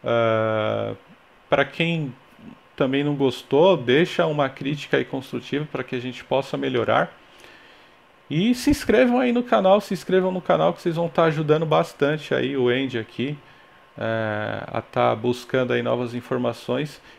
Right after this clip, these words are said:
e disponibilizando novos conteúdos aí pra vocês, fechou?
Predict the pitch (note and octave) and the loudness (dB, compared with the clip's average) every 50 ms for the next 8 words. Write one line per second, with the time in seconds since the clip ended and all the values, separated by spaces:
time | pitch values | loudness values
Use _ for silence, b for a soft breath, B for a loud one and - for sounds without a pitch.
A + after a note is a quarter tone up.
0 | B - C#3 D3 C#3+ - - D3+ C#3+ C#3+ D3 D3 C#3+ C3+ B2 C3+ C3+ C#3+ C#3 C3+ | B -6 -4 -4 -4 -2 -2 -2 -2 -2 -4 -4 -4 -2 -2 -2 -2 -2 -2 0
1 | C3 B2+ C3+ C3+ - - - C3+ C3 - - B2+ B2 B2 B2 B2 B2+ B2 B2 B2 | 0 0 -2 -4 -8 -8 -8 -8 -4 -2 0 0 0 0 0 -2 0 0 -2 -2
2 | - B2+ B2 C3 C#3 C#3 - - G#2+ G#2 - - - - - - - F3+ G3 | -4 -6 -4 -4 -6 -6 -6 -8 -10 -10 -10 -10 -10 -10 -2 2 2 2 2